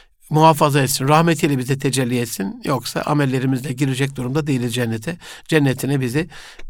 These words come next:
dahil eylesin, idhal eylesin inşallah. Amin. Aziz dostlarım, beklenen yetkinliğe sahip kişiler işe yerleştirildikçe şirketteki duygusallık, duygu yüklü olmayı kastetmiyorum.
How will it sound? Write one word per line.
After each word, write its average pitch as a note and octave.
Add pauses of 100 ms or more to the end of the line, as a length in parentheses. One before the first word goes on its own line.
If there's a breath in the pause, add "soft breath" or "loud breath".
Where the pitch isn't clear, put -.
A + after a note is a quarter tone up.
(120)
dahil C#3
eylesin, A#2
idhal C3+
eylesin B2
inşallah. D#3
Amin. C3 (440 loud breath)
Aziz F#3+
dostlarım, G#3 (1500 loud breath)
beklenen F#3+
yetkinliğe F#3
sahip F3+
kişiler E3+
işe D3
yerleştirildikçe D#3+ (480 loud breath)
şirketteki D#3
duygusallık, D3 (420)
duygu D#3+
yüklü F3
olmayı D3+
kastetmiyorum. D3